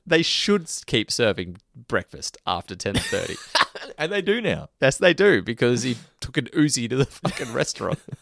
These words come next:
Speaker 1: <laughs>
Speaker 2: Do you think they could film a movie now, keep it interesting, have it all just in a traffic jam?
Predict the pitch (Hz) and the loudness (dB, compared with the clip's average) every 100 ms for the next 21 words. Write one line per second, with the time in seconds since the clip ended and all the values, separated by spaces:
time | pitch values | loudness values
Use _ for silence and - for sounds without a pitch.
0 | - _ _ _ _ - 160 262 226 208 | -18 _ _ _ _ -16 -12 -10 -10 0
1 | 208 311 427 370 - - 143 143 131 117 | 0 2 -2 -2 0 0 0 0 0 0
2 | 110 101 87 82 76 - _ - 131 101 | 0 0 -2 -4 -8 -12 _ -4 -2 0
3 | 98 - 80 - 80 90 90 - 95 87 | -2 -6 -10 -10 -10 -6 -6 -4 -2 -2
4 | 87 - 85 82 - 80 - 90 | -6 -10 -12 -10 -10 -10 -10 -10